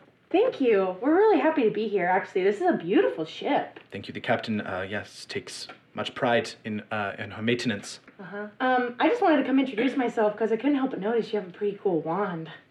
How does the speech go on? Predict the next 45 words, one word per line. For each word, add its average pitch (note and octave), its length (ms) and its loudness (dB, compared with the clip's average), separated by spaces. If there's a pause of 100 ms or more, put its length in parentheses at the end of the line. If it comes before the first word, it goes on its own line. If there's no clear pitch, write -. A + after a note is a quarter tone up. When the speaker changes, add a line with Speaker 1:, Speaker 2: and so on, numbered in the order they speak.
(100)
Speaker 2:
Oh, E3+ 280 6 (180)
uh, A#2 160 2 (300)
thank B2+ 200 -2
you G2 200 -6
very G2+ 160 0
much. G#2 220 -4
She - 100 -8
kinda G#3+ 240 -2
Speaker 1:
And - 160 -20
Speaker 2:
takes - 200 -8
it F#2+ 60 -6
out. F2+ 240 -6
Speaker 1:
I'm A3+ 80 2
gonna A3+ 120 4
whip G3+ 140 4
mine F#3 160 0
out F3 100 0
and E3 80 -4
be E3+ 60 -4
like, - 200 -4
"Look C4+ 100 0
at A3+ 100 -6
mine." A3 280 -2
Speaker 2:
Oh, A3 260 6 (120)
you A2 180 -2
are G#2+ 300 2 (480)
a - 40 -14
caster F3 380 2
of G2+ 260 0
some F2+ 160 -8
kind. - 320 -12 (220)
Speaker 1:
Yes. D#3+ 220 -10 (340)
Well, F#3 340 2 (100)
I E3+ 80 -6
hope A#3 200 2
to - 80 -10
be F3 140 2
one E3+ 180 0
day. E3+ 340 0 (300)
I D#4+ 80 4
can D#4+ 100 6
do B3+ 120 6
a - 40 2
few G#3+ 200 2
things, D#3+ 320 -4